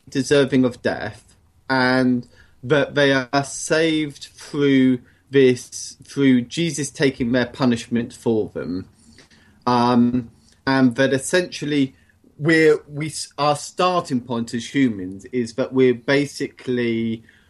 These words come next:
broken, scummy people deserving of the fires or deserving of oblivion, whichever, um, end time beliefs you have. And that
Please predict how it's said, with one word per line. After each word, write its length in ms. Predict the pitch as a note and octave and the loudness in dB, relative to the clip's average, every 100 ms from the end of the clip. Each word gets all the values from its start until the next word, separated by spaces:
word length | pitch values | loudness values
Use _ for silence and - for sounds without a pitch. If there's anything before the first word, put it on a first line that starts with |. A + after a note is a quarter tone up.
| _ _ | _ _
broken, 840 | C3 C#3 D3 C#3 D3+ C3+ A2+ A#2+ A2+ | 0 4 2 0 2 2 2 -2 -4
scummy 520 | - - - C#3 C3+ | -14 -10 -2 2 2
people 400 | A#2+ C3+ A#2 A#2+ | 2 -2 -4 -4
deserving 760 | A#2 - A#2+ A#2+ B2 A#2 A#2 A2+ | -6 -6 -4 0 2 0 -2 -4
of 160 | A2 - | -8 -12
the 80 | |
fires 680 | A2 - - A2 F#2 A2 A2+ | -16 -12 -4 -4 -2 -2 -2
or 180 | G#2+ G#2 | -2 -2
deserving 680 | G#2 A2 B2+ A#2+ A2+ A#2 A2+ | -4 -2 0 0 0 -2 -2
of 120 | A2 | -4
oblivion, 640 | A2 C3 B2+ A#2 A#2 A2 | -2 0 0 -2 -6 -4
whichever, 720 | A#2+ G#2+ B2+ A#2 A2+ A2+ A2+ - | -6 -4 -4 0 0 2 0 -4
um, 300 | - A2+ A2+ A#2 | -2 0 0 0
end 280 | B2+ A2+ A2+ | 0 0 0
time 540 | B2 A2+ A2 G#2+ G#2 - A#2 | -2 0 -2 -4 -8 -14 -6
beliefs 400 | A#2+ A2+ A2+ - | 0 0 -2 -6
you 100 | G#2 | -6
have. 380 | - G2 E2+ - _ - - _ _ _ _ _ _ _ _ C3+ | -6 -6 -6 -10 _ -20 -20 _ _ _ _ _ _ _ _ 0
And 340 | C3+ C3 C3 - | 4 6 4 2
that 320 | C#3 C3+ B2+ | -2 0 -2